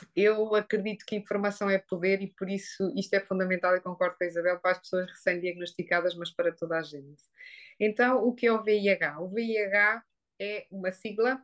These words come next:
para dizer vírus da imunodeficiência humana. Pode-se dizer V I H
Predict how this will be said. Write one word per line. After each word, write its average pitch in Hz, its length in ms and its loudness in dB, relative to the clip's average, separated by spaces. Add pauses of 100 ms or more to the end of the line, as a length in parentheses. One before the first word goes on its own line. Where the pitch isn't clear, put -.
para 190 160 2
dizer 185 540 -4
vírus 202 400 -6
da 190 80 4
imunodeficiência 185 960 -4
humana. 135 360 -8 (280)
Pode-se 185 240 2
dizer 185 200 2
V 196 120 2
I 202 160 4
H 226 260 0